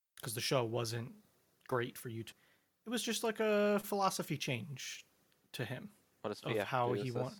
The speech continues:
Speaker 2: this?
Speaker 1: <laughs> not Fee, the real philosophy.
Speaker 2: Yeah. What it, I love Counter-Strike. Um,
Speaker 1: I mean, I see enough people up there that it
Speaker 2: That's only a four stack when I go up, and I have to go, like,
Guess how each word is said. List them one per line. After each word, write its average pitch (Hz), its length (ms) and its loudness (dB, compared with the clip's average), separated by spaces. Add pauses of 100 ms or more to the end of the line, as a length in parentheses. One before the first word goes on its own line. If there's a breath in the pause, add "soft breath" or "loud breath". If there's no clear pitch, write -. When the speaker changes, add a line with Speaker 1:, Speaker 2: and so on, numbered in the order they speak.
(180)
Speaker 2:
this? - 260 -8
Speaker 1:
<laughs> - 600 2
not 165 240 4
Fee, 123 420 -4 (460 loud breath)
the 156 100 6
real 160 220 10
philosophy. 123 760 0 (1120)
Speaker 2:
Yeah. 101 180 -4 (760)
What 110 180 -2
it, - 100 -8 (440)
I 101 140 2
love 98 260 4
Counter-Strike. 95 720 0 (840)
Um, 98 260 2 (300)
Speaker 1:
I 135 100 0
mean, 131 180 0
I 131 140 0
see 147 220 0
enough 131 280 0
people 135 320 -4
up 113 140 -8
there 117 200 -4
that 113 140 -4
it 123 80 -4
Speaker 2:
That's 127 180 -8
only 165 200 0
a 127 140 2 (840)
four 117 220 4
stack 95 380 2
when 95 120 -4
I 95 80 -2
go 92 100 0
up, 92 160 0
and 101 80 -2
I 98 40 0
have 98 140 -6
to 101 140 -4
go, 92 220 0
like, 92 300 -6